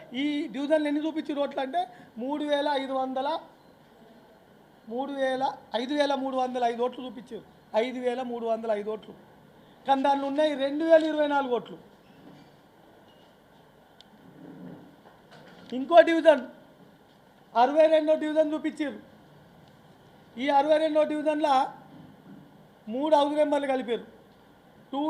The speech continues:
డాష్ ఎయిట్ డాష్ వన్ నుంచే లెండింగ్ ఆబ్జెక్షన్ తీసుకుంటాం. ఆబ్జెక్షన్ ఏమని ఉంది చట్టంలో? టెన్ పర్సెంట్ ప్లస్ మైనస్ అని ఉంది. నాలుగు వేల ఐదు వందల ఓట్లు లేకపోతే ఐదు వేల ఓట్లల్లో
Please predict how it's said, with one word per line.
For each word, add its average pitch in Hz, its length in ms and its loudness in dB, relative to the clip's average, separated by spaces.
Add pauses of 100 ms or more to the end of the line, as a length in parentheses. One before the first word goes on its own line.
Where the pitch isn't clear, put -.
(120)
డాష్ 311 360 2
ఎయిట్ 294 200 -2
డాష్ 269 280 -2
వన్ 285 200 0
నుంచే 302 200 -2 (100)
లెండింగ్ 320 340 -4 (960)
ఆబ్జెక్షన్ 277 420 -10
తీసుకుంటాం. 233 400 -14 (400)
ఆబ్జెక్షన్ 302 560 -8
ఏమని 302 240 -6
ఉంది 320 240 -10
చట్టంలో? 311 400 -4 (1080)
టెన్ 269 220 -6
పర్సెంట్ 285 380 -6
ప్లస్ 254 260 -10 (100)
మైనస్ 247 360 -8
అని 208 140 -8
ఉంది. 180 180 -20 (1200)
నాలుగు 294 280 -2
వేల 294 200 -2
ఐదు 294 140 -8
వందల 285 260 -8
ఓట్లు 285 240 -10
లేకపోతే 277 400 -6 (800)
ఐదు 277 180 -6
వేల 294 160 0
ఓట్లల్లో 302 360 -4